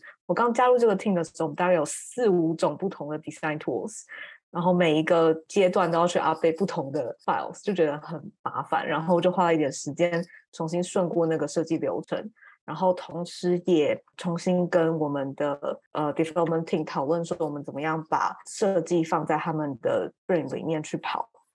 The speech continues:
让他们同时也可以看得到设计师现在在跑的什么样的流程，然后同时也要去思考说怎么样不去增加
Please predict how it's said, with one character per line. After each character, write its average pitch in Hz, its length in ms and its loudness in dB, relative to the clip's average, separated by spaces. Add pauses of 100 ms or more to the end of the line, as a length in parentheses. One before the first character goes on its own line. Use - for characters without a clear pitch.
(280)
让 156 220 0
他 165 160 -2
们 160 120 -2
同 160 200 -10
时 - 160 -4
也 - 80 0
可 170 120 0
以 143 80 2
看 156 220 -4
得 139 120 -4
到 147 320 2
设 160 160 -2
计 147 160 -2
师 147 240 -6
现 156 240 -2
在 151 220 0
在 151 140 -2
跑 - 220 -8
的 - 80 -6
什 - 120 -10
么 147 60 -4
样 151 120 -2
的 - 60 -6
流 - 200 -6
程， - 180 -2 (500)
然 180 100 0
后 - 20 4
同 196 160 4
时 190 140 0
也 170 40 6
要 147 140 6
去 185 160 0
思 170 240 -2
考 165 260 0
说 151 420 -2 (300)
怎 165 100 2
么 156 80 2
样 185 380 4
不 175 160 2
去 196 300 0
增 175 300 4
加 160 500 0